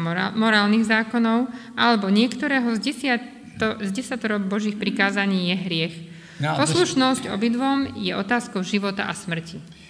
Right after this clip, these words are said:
Speaker 2: This statement says we're approaching the great final test.
Speaker 1: A tu sa hovorí o tom, že prichádzame k poslednému, o, testu.
Speaker 2: What is the final test?
Speaker 1: Čo je posledný test?
Speaker 2: Sabbath versus Sunday.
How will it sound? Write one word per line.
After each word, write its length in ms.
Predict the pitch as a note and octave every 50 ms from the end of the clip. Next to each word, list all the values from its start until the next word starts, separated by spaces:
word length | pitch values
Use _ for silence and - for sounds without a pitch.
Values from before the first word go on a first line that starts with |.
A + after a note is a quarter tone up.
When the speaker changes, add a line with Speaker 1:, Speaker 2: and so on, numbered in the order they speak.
| - - - - - - - - - -
Speaker 2:
This 200 | D#3+ F3+ F#3+ -
statement 440 | - - G#3+ A3+ A#3+ G#3+ A3+ A3+ G#3+
says 380 | - - A3 G3 G3+ F#3+ C3+ D#3
we're 180 | D3+ D3 C#3+
approaching 640 | - - - F3 F#3 F3+ - - F#3+ F#3+ F#3+ F#3+ - - - - C#3
the 120 | C3+ C3 B2
great 680 | A2 A2 C3+ D3+ F3 G3 G#3+ G#3 - - - - -
final 640 | - - - - - F#3+ G3+ G3 G3 F#3+ F#3 F#3 D#3+ - -
test. 500 | - - F3 - - - - - - - - - - - - - - - - -
Speaker 1:
A 280 | - F#3 F3+ F3+ F3+ F3 - - - - - - - - - - - - - - - - - -
tu 100 | - -
sa 160 | - - F#4 D4
hovorí 320 | C#4 C#4+ C4 C#4 C#4 B3+ A#3+
o 60 | B3+ C4
tom, 240 | C#4+ C#4 C#4 C4+
že 200 | A#3 A3 A#3 A3 G#3
prichádzame 640 | - - D4+ - D#4 D4+ C4 A3+ B3+ B3 A#3+ A#3 A3+
k 40 | - -
poslednému, 680 | B3 C4+ B3+ - D4 C#4 A#3+ A#3 A#3 A3+ A3 G#3+ G#3 G#3 G3+ G#3 -
o, 120 | - - F3 F3 E3+ E3+ E3+ F3 F3 -
testu. 400 | - F#3 F#3+ - - - E3 D3+ D#3 - - - - -
Speaker 2:
What 160 | E3+ G3 G#3+
is 240 | G#3+ G#3+ F#3 - D3
the 100 | C#3 C3
final 300 | - - D3 C3+ C3 - - -
test? 200 | D#3 - - - - - - - - - - - -
Speaker 1:
Čo 160 | - - F#4
je 100 | E4+ B3+
posledný 540 | - A3 A3 A3 G#3+ G3 F3+ F3+ E3+ E3 E3
test? 260 | E3 D3+ D#3 - - - - - - - -
Speaker 2:
Sabbath 480 | - - D#3 C3+ B2+ B2 D3+ C#3 C3+
versus 360 | - E3 D#3+ C#3 - - - D3+
Sunday. 280 | C#3+ A#2+ G#2 - -